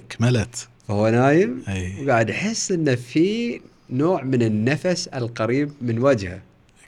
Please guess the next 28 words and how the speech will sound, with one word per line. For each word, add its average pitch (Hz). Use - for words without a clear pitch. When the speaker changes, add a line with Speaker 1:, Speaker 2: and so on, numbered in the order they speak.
Speaker 1:
قاعد. 98
Speaker 2:
متخيل 123
معاي 117
الوضع؟ 120
Speaker 1:
إيه. 90
Speaker 2:
تخيل؟ 107
Speaker 1:
هاي 107
لازم 117
كان 123
يمشي 127
مع 120
البنات، 135
يعني. 107
Speaker 2:
إيه، 123
Speaker 1:
ما 123
يقدر. 131
Speaker 2:
<laughs> -
تخيل 185
معاي 143
الوضع. 143
فيقول 156
يونغ 190
إنه 147
هو 151
فتح 160
عينه 131
ونظر 131
على 113